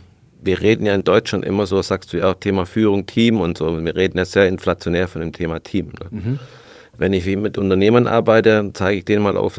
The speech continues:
Speaker 1: welche unterschiedliche Formen von Teams es gibt, welche Charaktereigenschaften die haben und wie ich mit denen umgehen muss.
Speaker 2: Mhm.
Speaker 1: Ne? Weil letztendlich, es gab an der Uni Tübingen mal auch eine interessante Studie, die, äh, homogene, also kohärente, inkohärente, homogene, in-,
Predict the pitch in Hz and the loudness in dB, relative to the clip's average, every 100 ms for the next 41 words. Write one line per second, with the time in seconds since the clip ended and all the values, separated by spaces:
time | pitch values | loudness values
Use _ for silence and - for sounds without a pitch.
0 | 85 98 85 90 98 95 - - 82 - | -4 -4 -4 -4 -4 -4 -6 -10 -10 -2
1 | 92 101 - 80 - 98 113 135 - - | 0 0 -2 -6 -4 -2 -2 -4 -6 -8
2 | - - _ _ _ _ _ _ 92 95 | -8 -16 _ _ _ _ _ _ -4 -4
3 | - 85 92 - - 73 - - - - | -4 -2 -2 -2 -2 -2 -4 -6 -8 -8
4 | - - - - - 131 - - - - | -8 -4 -4 -4 -6 -8 -14 -20 -20 -20
5 | _ - 101 107 110 101 90 92 - 87 | _ 0 2 2 2 2 2 0 -2 -6
6 | - _ _ - 50 - - _ _ - | -8 _ _ -12 -10 -10 -14 _ _ -18
7 | 85 87 120 - _ _ - 85 76 95 | -14 -12 -12 -16 _ _ -4 -2 0 0
8 | 95 - 113 - 90 92 95 92 - 120 | 2 2 0 2 0 2 0 0 0 0
9 | 123 120 107 101 95 98 104 - 92 95 | 2 4 2 2 -2 -4 -4 -2 -2 2
10 | 98 90 - - 113 117 110 107 104 98 | 2 0 -4 -4 -2 0 0 0 -2 0
11 | 92 - - - 107 120 113 107 104 98 | -2 -2 -4 -2 2 2 4 2 2 -2
12 | 90 90 95 92 - 107 104 101 87 110 | -2 -2 -2 -2 0 2 2 0 0 -2
13 | 107 113 98 98 90 101 95 98 95 - | 0 0 2 -2 -2 -2 0 0 -2 -2
14 | 110 | -4